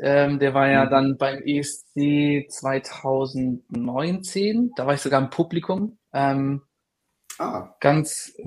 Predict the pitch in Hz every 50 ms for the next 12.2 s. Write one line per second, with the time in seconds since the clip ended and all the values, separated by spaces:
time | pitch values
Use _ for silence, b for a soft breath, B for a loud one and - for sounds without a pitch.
0 | - - - - - - - 151 147 160 165 156 - - - - - - - 180
1 | 190 185 - 196 185 185 185 180 - - 165 165 165 156 165 165 165 165 156 -
2 | - 147 139 139 139 139 135 139 127 - - - 139 135 135 131 131 131 131 127
3 | 127 127 - - - 135 - - 131 127 - - 127 117 170 - - - 139 139
4 | 135 - - 135 120 135 131 - - 131 123 - - 143 139 131 131 131 139 139
5 | 151 160 160 165 160 160 156 156 170 175 170 - 127 123 131 127 127 127 127 -
6 | 135 135 - - 143 135 131 - 123 135 135 - - 127 - - 131 127 - -
7 | 131 127 - - 147 151 156 147 - - 131 131 123 127 123 123 123 123 123 -
8 | - - 147 143 143 143 139 - - - 135 131 131 131 127 131 131 127 - -
9 | _ - - - _ _ _ _ _ _ _ _ _ _ _ _ - 131 135 135
10 | 151 147 147 143 139 143 143 143 143 143 139 135 131 - - _ _ _ _ _
11 | _ - - - - _ - 139 135 135 131 131 131 131 131 131 131 131 131 131
12 | 131 131 -